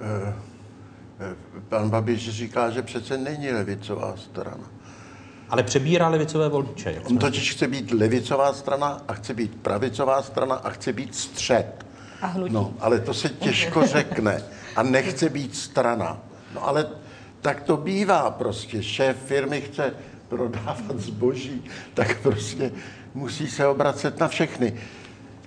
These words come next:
Speaker 1: Ještě k tomu slinění prstů, eh, odkud vane vítr. To paní Iveta to dobře doplnila, že to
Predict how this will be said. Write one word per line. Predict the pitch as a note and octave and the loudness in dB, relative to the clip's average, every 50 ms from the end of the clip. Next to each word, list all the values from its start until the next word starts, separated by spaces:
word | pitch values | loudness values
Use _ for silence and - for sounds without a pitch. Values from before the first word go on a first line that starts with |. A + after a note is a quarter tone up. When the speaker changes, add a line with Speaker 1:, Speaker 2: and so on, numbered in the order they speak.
| - - - - | -20 -16 -2 2
Speaker 1:
Ještě | - - - - - F#3 | 4 4 4 6 6 4
k | F3+ - | 6 6
tomu | F#3 E3+ D#3 E3 E3 D3+ C3+ - - - | 4 6 6 6 6 4 4 2 -2 -8
slinění | - - - B2+ C3+ C#3+ D3+ E3+ E3 D#3 D#3+ D#3+ D3+ | -4 0 4 4 6 6 6 6 6 6 4 2 2
prstů, | A2 - D#3+ E3+ - - - - - - A#2+ F#2+ F2+ F2 F2 - | 2 2 2 2 0 -4 -6 -8 -6 -4 -4 -2 -2 -2 -4 -6
eh, | - - - - - - - - G2+ G2+ F#2+ - - - - - | -10 -16 -16 -14 -12 -12 -10 -8 -8 -8 -8 -10 -10 -12 -6 0
odkud | - A2 A2 A2 - - - B2 G#2 - - - - - - - - F#2 | 2 2 2 2 0 -2 0 0 0 0 0 -6 -6 -6 -8 -8 -6 -2
vane | G2 G#2 G2+ A2 A2+ G#2+ | 0 2 4 4 2 2
vítr. | G2+ A#2 C3 - - - G2+ | 2 0 -2 -2 -4 -4 -6
To | - - - A#2 | -6 -6 -8 -8
paní | - - - B2 C#3+ C#3 | -4 -2 -2 0 2 4
Iveta | G#2+ G#2+ B2 C3 A#2 A#2+ C3 G#2+ | 4 6 6 6 6 4 4 2
to | - B2+ | 2 2
dobře | A2 A#2 A#2+ A2 G#2+ C#3 C3 | 2 2 2 2 2 0 2
doplnila, | A2 G#2+ G#2+ G#2+ C3+ C3 C3 B2+ B2+ B2 A#2+ | 2 2 2 2 2 4 6 6 6 6 4
že | G#2+ B2 A#2 | 2 0 -2
to | A#2+ B2+ B2+ B2 | 0 0 -2 -2